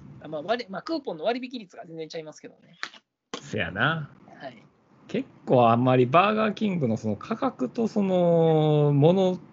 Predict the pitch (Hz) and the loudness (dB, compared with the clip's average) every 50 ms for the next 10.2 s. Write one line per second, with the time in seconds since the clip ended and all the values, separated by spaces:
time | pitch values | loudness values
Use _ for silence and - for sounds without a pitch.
0 | - - - - - 156 147 143 143 139 - - - 170 185 180 180 170 165 151 | -20 -20 -8 0 2 4 4 4 4 2 -2 -4 -4 0 4 6 6 6 6 4
1 | - 123 98 98 135 120 113 107 95 107 95 90 - 101 95 98 101 110 110 104 | 2 2 0 2 2 0 0 0 -2 -2 -4 -4 -4 -4 -4 -4 -6 -6 -8 -8
2 | 104 101 104 110 127 127 127 151 190 226 233 226 233 214 - 240 220 156 - - | -8 -8 -8 -8 -2 0 2 4 6 6 6 4 2 2 4 2 2 2 2 0
3 | 110 107 98 110 135 170 185 185 180 185 175 - - - - 214 226 220 226 220 | -2 0 2 2 2 2 2 2 0 0 -2 -2 -2 -2 2 4 6 6 6 6
4 | - - 190 190 190 180 - 156 120 101 92 98 98 95 95 85 - - - - | 4 2 2 2 2 4 2 0 0 0 -2 -6 -10 -12 -14 -16 -20 -20 -20 -20
5 | - - 220 214 175 147 135 131 127 120 - - 127 120 117 117 113 - - _ | -12 -8 -6 -6 -6 -6 -8 -12 -18 -20 -16 -14 -14 -12 -12 -14 -14 -16 -20 _
6 | _ _ _ _ _ - 208 214 190 208 226 226 226 214 202 - _ _ _ _ | _ _ _ _ _ -10 -6 -2 -2 0 0 -2 -4 -6 -8 -12 _ _ _ _
7 | _ - - - 311 302 302 302 302 294 262 - - 185 - - 226 262 262 254 | _ -14 -8 -4 -2 -2 -2 -2 -4 -8 -10 -10 -10 -12 -10 -10 -10 -10 -8 -8
8 | 247 240 233 233 226 220 202 - _ _ _ _ _ _ _ _ _ _ _ _ | -8 -8 -8 -8 -10 -12 -14 -18 _ _ _ _ _ _ _ _ _ _ _ _
9 | _ _ - - 180 143 113 - _ _ _ _ _ - 107 123 117 110 98 90 | _ _ -12 -10 -10 -10 -12 -18 _ _ _ _ _ -6 -2 2 2 2 2 0
10 | 87 80 - | -2 -6 -10